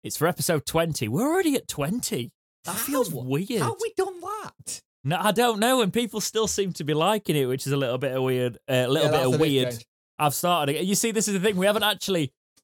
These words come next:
Speaker 1: we haven't recorded a podcast in coming up to probably two weeks.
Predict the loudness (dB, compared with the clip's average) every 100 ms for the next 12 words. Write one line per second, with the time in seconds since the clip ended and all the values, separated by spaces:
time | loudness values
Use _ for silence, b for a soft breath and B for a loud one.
0 | -6 0 0 0 0 2 2 2 0 -2
1 | 0 -4 -4 -8 -4 -2 -2 -4 -2 -2
2 | 0 0 -2 -2 -4 0 2 2 0 -2
3 | -4 -8 -8 -10